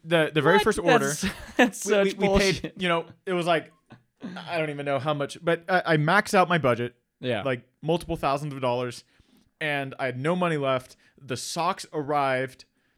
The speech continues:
Speaker 1: I mean, this was, like, three months into the order. It's, it's, it's long. It's a long process ordering materials from, from Asia. And th-, that we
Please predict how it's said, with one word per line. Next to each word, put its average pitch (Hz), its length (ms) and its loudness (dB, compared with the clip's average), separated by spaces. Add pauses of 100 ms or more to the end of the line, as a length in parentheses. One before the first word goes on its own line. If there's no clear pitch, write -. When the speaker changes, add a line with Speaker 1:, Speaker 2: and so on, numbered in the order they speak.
(220)
Speaker 1:
I - 40 -12
mean, 147 80 -6
this 180 160 0
was, 160 120 0
like, 117 160 -2
three 196 320 -2
months 170 240 0
into 156 140 -2
the 131 100 -4
order. 107 180 -6
It's, 135 160 -12
it's, 147 520 -10
it's 151 220 -12
long. 170 420 -4
It's 127 100 -10
a 151 60 -4
long 160 300 -8
process 156 500 -4
ordering 139 420 -6 (800)
materials 147 500 -2
from, 123 340 -10 (140)
from 120 400 -12 (320)
Asia. 147 380 -2 (1080)
And 160 340 -6 (1500)
th-, 170 180 -8
that 156 160 -4
we 143 380 -2